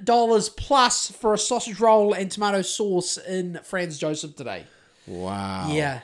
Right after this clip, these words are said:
Speaker 1: It was more, it was like seven dollars something for a sozo roll. Just a plastic wrapper one. I'm not talking about no gourmet
Speaker 2: Oh,
Speaker 1: shit.
Speaker 2: one of those longer ones, or sh-
Speaker 1: Uh, I can pull it up.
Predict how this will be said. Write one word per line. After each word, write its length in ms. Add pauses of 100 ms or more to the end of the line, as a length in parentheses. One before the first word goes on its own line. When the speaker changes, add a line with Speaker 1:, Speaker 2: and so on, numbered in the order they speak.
Speaker 1:
It 60
was 140
more, 260
it 40
was 100
like 120
seven 460
dollars 360
something 840
for 140
a 40
sozo 680
roll. 600 (180)
Just 180
a 40
plastic 440
wrapper 400
one. 360
I'm 80
not 180
talking 200
about 200
no 120
gourmet 560 (160)
Speaker 2:
Oh, 80
Speaker 1:
shit. 80
Speaker 2:
one 120
of 60
those 200
longer 400
ones, 320
or 140
sh- 160
Speaker 1:
Uh, 240 (120)
I 100
can 140
pull 180
it 60
up. 300